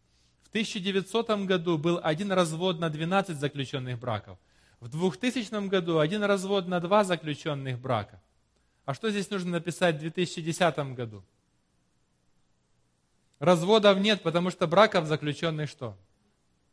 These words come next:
Тоже нет. Ну, разводы есть, потому что и браки, как некоторые, заключаются, но это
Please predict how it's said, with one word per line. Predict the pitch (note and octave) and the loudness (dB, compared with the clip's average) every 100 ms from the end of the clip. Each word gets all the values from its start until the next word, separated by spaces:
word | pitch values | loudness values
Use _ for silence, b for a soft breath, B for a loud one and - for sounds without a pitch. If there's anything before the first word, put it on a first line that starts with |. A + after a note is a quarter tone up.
| _ | _
Тоже | - G#3+ D#3+ B2+ | -2 0 0 -8
нет. | G#2 F#2 _ _ _ _ _ _ _ _ _ _ _ _ _ _ _ _ | -12 -18 _ _ _ _ _ _ _ _ _ _ _ _ _ _ _ _
Ну, | F#3 | -2
разводы | F3 F3 F#3+ F3+ | -2 0 0 0
есть, | G3 F#3+ A#2 - _ _ _ _ _ _ _ _ _ - | 0 -2 -4 -10 _ _ _ _ _ _ _ _ _ -10
потому | C#3+ E3 E3+ | -4 -2 -2
что | - E3+ | -2 0
и | D#3 | 2
браки, | F3 F#3+ F3+ | 4 4 2
как | - C3+ - _ _ | -10 -14 -14 _ _
некоторые, | D3 D3+ - D3 C3+ | -6 -6 -4 -4 -2
заключаются, | C#3 C#3+ C3 D3 B2 - | -4 -8 -8 -6 -6 -8
но | C#3 | -10
это | D3 | -6